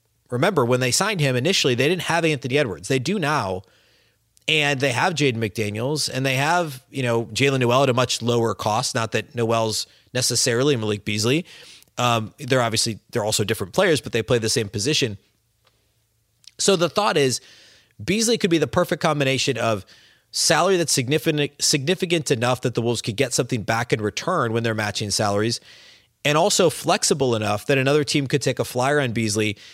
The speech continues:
Even a playoff team could, could see him as a potential starting option, um, you know,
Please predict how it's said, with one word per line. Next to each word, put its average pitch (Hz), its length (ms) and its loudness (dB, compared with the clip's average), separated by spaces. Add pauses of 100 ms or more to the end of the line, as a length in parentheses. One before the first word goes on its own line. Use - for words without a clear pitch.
(200)
Even 226 220 0
a 165 60 2
playoff 160 400 2
team 104 300 -6
could, - 360 -4
could 135 140 0
see 185 240 0
him 151 180 2
as 120 180 2
a 120 60 2
potential 135 500 -4
starting 139 420 0
option, 123 480 -2 (460)
um, 117 340 -2 (280)
you 131 100 -2
know, 110 200 -2